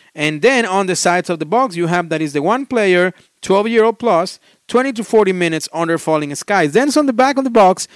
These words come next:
you get a list of the whole components that you're gonna get inside the box. Also, a display of how the bo-, how the mat and everything is gonna look,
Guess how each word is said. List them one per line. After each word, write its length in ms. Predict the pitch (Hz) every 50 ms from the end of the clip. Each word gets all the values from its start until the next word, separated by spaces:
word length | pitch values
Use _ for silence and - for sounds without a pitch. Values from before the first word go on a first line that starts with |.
| - _ _ -
you 220 | 143 151 170 196 180
get 320 | 160 151 175 185 185 180 -
a 120 | - 170 175
list 320 | 185 196 220 196 - -
of 100 | 214 190
the 120 | 208 185
whole 260 | 160 247 262 262 262 -
components 560 | - 247 214 - 226 214 202 202 202 190 175
that 140 | 185 170 160
you're 120 | 165 165
gonna 220 | 170 165 165 165
get 180 | 151 160 160 160
inside 360 | 156 156 147 - 165 156 160
the 100 | 160 170
box. 320 | 175 220 240 285 294 - - _ - - - _ _
Also, 460 | - 160 170 180 170 - 196 190 185 -
a 200 | - 147 147 147
display 720 | 143 147 139 - - - 220 254 294 285 226 165 160 180 - _ _ _ _ _ -
of 160 | 147 151 139 127 -
how 220 | - 254 302 311 302
the 140 | 277 226 185
bo-, 380 | 156 170 185 190 185 - 165
how 180 | - 220 254 262
the 120 | 233 202
mat 420 | 170 156 160 175 202 208 214 202 147
and 220 | 147 147 147 143
everything 420 | - 156 170 165 185 190 170 170 160
is 140 | 160 147 147
gonna 240 | 165 160 160 156
look, 320 | 151 170 262 339 269 -